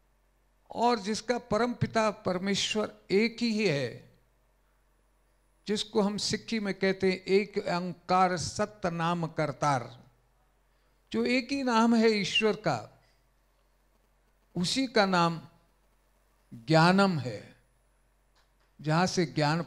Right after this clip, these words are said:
प्रारंभ होता है। साकार और निराकार दो व्याख्याएं आदि अनादि काल से इस धरती पर विद्यमान है, परंतु आज भी ये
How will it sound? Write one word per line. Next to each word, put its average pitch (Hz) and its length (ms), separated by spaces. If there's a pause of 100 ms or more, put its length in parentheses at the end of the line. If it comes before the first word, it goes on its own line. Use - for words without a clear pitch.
प्रारंभ 143 480
होता 123 360
है। 107 180 (1900)
साकार 233 720
और 226 320
निराकार 214 760 (1700)
दो 202 240
व्याख्याएं 202 720
आदि 196 320
अनादि 190 420
काल 190 320
से 175 220
इस - 340
धरती 160 360
पर 165 240
विद्यमान 147 680
है, 110 100 (1600)
परंतु 247 400
आज 226 260
भी 262 220
ये 254 80